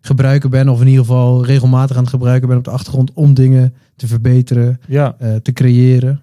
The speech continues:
Speaker 2: Ja, ja, en dat de, de output daarvan, eh, vind ik nog niet altijd even goed. Maar dat vind ik dus meer liggen aan, oké, hoe kom ik tot betere prompts en kan ik het, de vertaalslag beter maken dan dat ik zou zeggen, ja,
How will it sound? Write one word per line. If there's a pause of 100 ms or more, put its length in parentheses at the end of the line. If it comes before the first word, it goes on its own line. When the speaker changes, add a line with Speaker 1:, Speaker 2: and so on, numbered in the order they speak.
Speaker 2:
Ja, (260)
ja,
en
dat
de,
de
output
daarvan,
eh, (520)
vind
ik
nog
niet
altijd
even
goed.
Maar
dat
vind
ik
dus
meer
liggen
aan,
oké,
hoe
kom
ik
tot
betere
prompts
en (240)
kan
ik
het,
de
vertaalslag
beter
maken
dan (400)
dat
ik
zou
zeggen, (460)
ja,